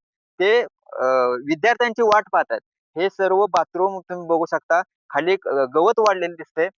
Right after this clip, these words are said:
या ठिकाणी बेंच आहेत, सगळ्या अस्ताव्यस्त सगळं झालेलं आहे. आणि, अ, विद्यार्थ्याविना ही शाळा आता खरं तर, अ, शाळा म्हणत असेल की विद्यार्थी का येत नाहीत, शाळा आतनं भावनिक झाली असावी.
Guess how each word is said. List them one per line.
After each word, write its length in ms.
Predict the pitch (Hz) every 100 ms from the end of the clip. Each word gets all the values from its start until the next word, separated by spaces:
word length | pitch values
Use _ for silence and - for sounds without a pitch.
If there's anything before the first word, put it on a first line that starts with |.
| _ _ -
या 140 | 165
ठिकाणी 360 | 180 175 190 196
बेंच 440 | 156 180 233 214
आहेत, 120 | 135 - _ _ _
सगळ्या 560 | 156 170 196 - - -
अस्ताव्यस्त 560 | 143 - 220 226 -
सगळं 280 | 208 185 175
झालेलं 320 | 175 147 143
आहे. 380 | 160 - _ _ -
आणि, 320 | 151 202 226 -
अ, 60 | 135 135 139 139 _
विद्यार्थ्याविना 760 | 131 165 160 226 240 226 214 220
ही 160 | 202 208
शाळा 360 | - 180 190 185
आता 300 | - 196 220 _ _
खरं 200 | - 185
तर, 240 | 202 226 233
अ, 480 | - 147 147 156 160
शाळा 300 | - 175 190
म्हणत 240 | 220 226 226
असेल 260 | 196 165 131 _ _ -
की 220 | 196 240 -
विद्यार्थी 480 | 143 151 202 208 214
का 140 | 185
येत 140 | 170 151
नाहीत, 140 | 127 113 _ _ _
शाळा 380 | 170 170 196 202
आतनं 480 | - 175 202 220 233 - _ _
भावनिक 320 | 151 185 240
झाली 240 | 226 196
असावी. 280 | 175 - 120